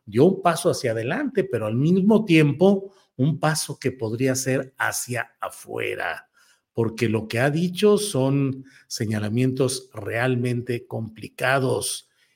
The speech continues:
Em, eh, dijo Marcelo Ebrard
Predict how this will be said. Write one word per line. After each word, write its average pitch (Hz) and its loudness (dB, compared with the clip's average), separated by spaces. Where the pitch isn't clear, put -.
Em, 123 2
eh, - -4
dijo 165 4
Marcelo 131 2
Ebrard 135 2